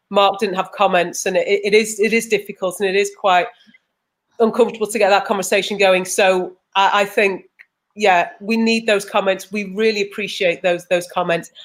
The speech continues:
And as I said at the beginning as well, these are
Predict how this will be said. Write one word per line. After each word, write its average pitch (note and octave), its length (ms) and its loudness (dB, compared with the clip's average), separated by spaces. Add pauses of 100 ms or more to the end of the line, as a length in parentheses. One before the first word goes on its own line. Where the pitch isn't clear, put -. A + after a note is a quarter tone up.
(380)
And G#3 380 2
as A3+ 140 2
I A#3+ 80 4
said A#3 240 0
at F3+ 60 -12
the F#3 60 -14
beginning G#3 280 2
as F#3+ 100 -2
well, F#3+ 400 2
these B3+ 320 -2
are A3+ 300 6